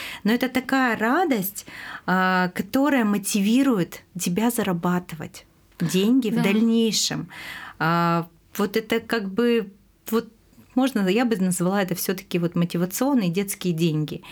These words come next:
Speaker 1: И это
Speaker 2: Мгм.
Speaker 1: очень круто работает, потому что у тебя появляется энергия для того, чтобы зарабатывать. Вот.
Speaker 2: Я бы сюда, знаешь, ещё бы отнесла, ну, это в зависимости от, а,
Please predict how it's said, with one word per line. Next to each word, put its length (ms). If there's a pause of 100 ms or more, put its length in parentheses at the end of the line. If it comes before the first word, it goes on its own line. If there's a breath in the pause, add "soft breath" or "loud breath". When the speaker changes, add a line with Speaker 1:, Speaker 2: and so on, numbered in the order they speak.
(140 loud breath)
Speaker 1:
И 40
это 200
Speaker 2:
Мгм. 60
Speaker 1:
очень 340
круто 400
работает, 680
потому 160
что 160
у 40
тебя 160
появляется 640
энергия 580 (320 loud breath)
для 100
того, 240
чтобы 280
зарабатывать. 840 (1300 loud breath)
Вот. 340 (720 loud breath)
Speaker 2:
Я 140
бы 100
сюда, 240
знаешь, 360
ещё 300
бы 160
отнесла, 520
ну, 120
это 140
в 40
зависимости 760 (120)
от, 340
а, 440